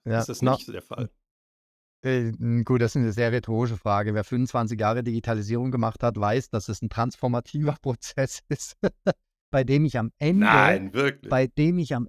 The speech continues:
Speaker 1: Ende mein Geschäft transformiere, bis hin zum Geschäftsmodell, ne, was du ja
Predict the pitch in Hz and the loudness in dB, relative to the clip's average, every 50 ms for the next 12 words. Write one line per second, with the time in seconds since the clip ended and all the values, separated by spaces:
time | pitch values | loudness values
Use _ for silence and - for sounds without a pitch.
0 | _ - 131 139 151 156 165 160 160 156 143 - - 139 127 117 120 123 113 123 | _ -4 -4 -2 -2 -2 -2 0 0 0 0 -2 -8 -6 -4 -2 0 0 0 -2
1 | 117 - - - 151 156 - - - - - 135 135 - - - - 135 123 123 | -4 -4 -2 -2 -2 -2 -4 -8 -14 -10 -8 -6 -6 -6 -6 -6 -6 -4 -2 0
2 | 120 104 101 92 90 110 113 - - 117 101 - - 101 101 98 - - 101 - | 0 0 0 0 0 0 0 0 2 0 0 0 -2 -6 -6 -6 -6 -6 -2 -2
3 | 107 - - - 110 113 151 165 151 110 110 117 123 123 113 - - 113 113 113 | -2 -4 -4 -6 -4 0 2 2 2 2 0 -2 -2 -2 -2 -2 -2 -2 0 0
4 | 113 110 | -2 -4